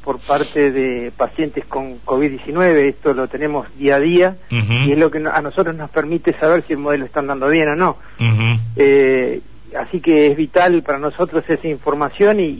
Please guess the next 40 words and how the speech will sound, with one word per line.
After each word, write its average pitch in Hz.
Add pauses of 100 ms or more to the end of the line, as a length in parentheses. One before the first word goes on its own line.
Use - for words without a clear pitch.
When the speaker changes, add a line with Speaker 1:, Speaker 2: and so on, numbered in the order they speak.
Speaker 1:
y 135
por 135
lo 135
tanto 165
siempre 156
estamos 147
a 151
disposición 143
de 147
los 120
datos 139
que -
nos 131
piden. 135 (180)
Speaker 2:
Ujú. 127
Speaker 1:
Eh, 139
actualmente 160
también 165
estamos 160
trabajando 156
con 151
el 151
coes 196
a 147
través, 143 (240)
este, 131
del 131
fiscal 139
de 135
Estado, 180
que 139
es 120 (720)
quien 139
nos, 123 (220)
nos, 139 (400)
nos 131 (140)
pide 147 (120)
esta 120
información, 143
¿no? 180